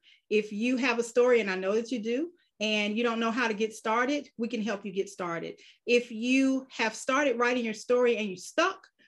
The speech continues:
we can help you get unstuck. And if you finish writing your story and you need a publisher, you need to be published,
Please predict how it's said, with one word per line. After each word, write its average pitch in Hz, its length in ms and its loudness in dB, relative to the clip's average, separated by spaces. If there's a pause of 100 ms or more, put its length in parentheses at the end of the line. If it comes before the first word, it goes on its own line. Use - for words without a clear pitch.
(100)
we 277 120 4
can 240 140 2
help 240 200 0
you 226 60 -2
get 208 160 0
unstuck. 190 580 -8 (360)
And 277 240 6
if 269 200 0
you 269 140 4
finish 311 400 2
writing 294 280 4
your 277 100 2
story 285 420 2
and 226 100 0
you 247 80 -2
need 254 140 0
a 269 60 2
publisher, 254 580 -4
you 202 100 -4
need 226 140 0
to 220 80 -6
be 226 160 -4
published, 262 560 -6